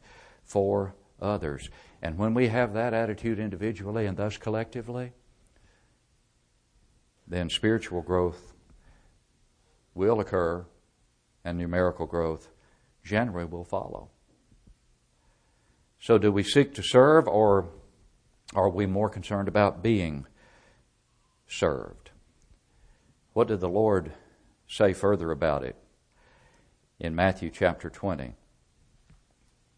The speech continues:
verses twenty-seven and twenty-eight? He said, "And whoever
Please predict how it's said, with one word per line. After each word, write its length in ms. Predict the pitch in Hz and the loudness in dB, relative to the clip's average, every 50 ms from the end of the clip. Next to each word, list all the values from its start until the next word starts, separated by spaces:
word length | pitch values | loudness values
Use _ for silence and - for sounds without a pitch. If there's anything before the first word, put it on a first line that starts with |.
| - - _ | -20 -14 _
verses 300 | 78 85 - - 87 - | -6 -6 -6 -6 -12 -14
twenty-seven 720 | - - 104 95 90 - - 104 95 85 - 60 55 50 - _ _ _ _ _ _ _ _ _ _ _ _ _ _ _ _ _ _ _ _ _ _ 73 | -10 -8 -8 -8 -8 -8 -6 -4 -4 -4 -4 -8 -14 -16 -18 _ _ _ _ _ _ _ _ _ _ _ _ _ _ _ _ _ _ _ _ _ _ -10
and 140 | 80 76 | -10 -10
twenty-eight? 640 | - - - 90 80 76 76 78 76 67 62 - - _ _ _ _ _ _ _ _ _ _ _ _ _ _ _ _ _ _ _ _ _ _ _ _ _ _ _ _ _ _ _ _ _ _ _ _ _ _ _ _ _ _ _ _ _ | -10 -8 -8 -6 -6 -4 -4 -2 -2 -2 -4 -8 -12 _ _ _ _ _ _ _ _ _ _ _ _ _ _ _ _ _ _ _ _ _ _ _ _ _ _ _ _ _ _ _ _ _ _ _ _ _ _ _ _ _ _ _ _ _
He 100 | 87 87 | -8 -8
said, 280 | - - 107 104 98 92 | 2 6 8 8 10 8
"And 140 | 87 85 | 6 2
whoever 600 | 82 101 104 101 113 131 151 156 170 165 165 165 | 0 0 4 8 10 10 10 10 6 0 -2 -4